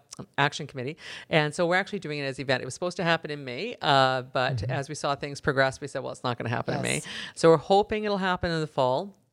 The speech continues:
Speaker 1: However, if social distancing is still the thing that we have to be, uh, compliant with, then it'll happen sometime in the spring. Uh, so we're hoping we can do it where we can actually take it as a, uh, static, uh,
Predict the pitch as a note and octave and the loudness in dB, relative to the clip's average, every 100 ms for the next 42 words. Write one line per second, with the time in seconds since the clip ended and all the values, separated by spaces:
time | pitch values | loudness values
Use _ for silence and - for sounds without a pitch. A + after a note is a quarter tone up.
0 | _ - D#3+ C#3+ C#3+ G#3+ D#3+ D#3 - C#3+ | _ 2 6 6 4 2 0 -2 2 2
1 | D#3+ C#3+ C3+ C#3 - C#3 C3 - C3 C3 | 4 4 2 0 -2 -2 -2 4 4 4
2 | C3 C#3 C#3 C3 B2+ C3+ C3 C3 C3+ - | 0 -2 -2 -2 -2 -2 -2 -2 -4 -12
3 | - - _ D3 B2+ - C#3+ D#3+ D#3 D3+ | -20 -20 _ 2 2 2 0 4 4 2
4 | C#3+ C#3+ D3 C#3 C#3 C3 B2+ C3 - B2 | 0 -2 -2 -2 0 0 -2 -4 -6 -4
5 | C3 B2+ B2+ - - A2+ - _ - - | -4 -2 -4 -4 -4 -6 -10 _ -18 -16
6 | - - D3 C#3 C3 D#3+ D#3 F#3 G3 D#3 | -16 0 4 4 4 4 6 6 4 2
7 | C#3+ D3 C#3 C#3 C#3 C3+ C3+ C3+ C3 B2+ | 2 0 2 2 2 2 2 0 -2 -2
8 | C#3+ - C#3 C3+ C3 - B2 B2 B2+ - | -4 0 0 0 -2 -2 -2 -2 -4 -4
9 | C3 B2 - A#2+ A2+ A#2 - D3+ C3+ C#3+ | -4 -2 -2 0 0 -2 2 4 4 2
10 | - - D#3 B2 A#2+ | -8 -2 4 6 4